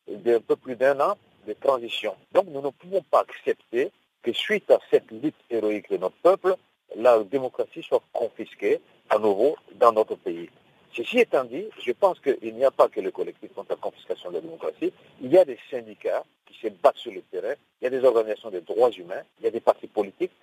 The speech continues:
chacun joue son rôle. Je pense que c'est ainsi que doit vivre une démocratie. Il est heureux de constater que les partis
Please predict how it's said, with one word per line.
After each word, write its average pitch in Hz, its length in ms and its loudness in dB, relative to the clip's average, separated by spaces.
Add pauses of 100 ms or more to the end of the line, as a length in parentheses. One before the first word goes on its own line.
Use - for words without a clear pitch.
(160)
chacun 147 320 2
joue 156 140 -2
son 104 160 0
rôle. 98 240 6
Je 131 120 2
pense 180 260 -2
que 123 160 -6
c'est 104 200 -10
ainsi 175 360 -10 (240)
que 113 80 -2
doit 123 160 6
vivre 131 240 -8
une 101 120 -14
démocratie. 92 600 -6 (300)
Il 117 140 -2
est 131 140 4
heureux 156 220 6
de 131 80 -8
constater 113 580 -8 (360)
que 165 320 -2
les 107 220 -2
partis 131 580 -2